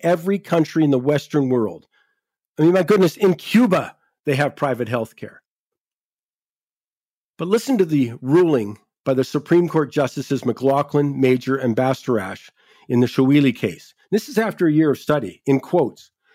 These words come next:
"Many Western democracies that do not impose a monopoly on the delivery of health care have successfully delivered to their citizens medical services that are superior to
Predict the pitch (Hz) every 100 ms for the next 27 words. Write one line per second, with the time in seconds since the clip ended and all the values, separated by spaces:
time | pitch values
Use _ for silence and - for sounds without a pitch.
0 | _ _ 131 175 262 208 196 - 175 139
1 | 139 147 147 151 - 123 - 131 - 139
2 | 131 120 135 135 160 - 123 - 143 117
3 | 123 123 127 139 135 120 113 110 120 131
4 | 135 131 113 - 131 127 - 117 98 90
5 | _ - - - - 139 - 202 - -
6 | 175 156 131 143 135 139 135 131 127 -
7 | 135 127 - 123 123 143 180 - 160 -
8 | 151 131 - 135 - 139 131 135 131 135
9 | - 165 170 175 160 - 127 123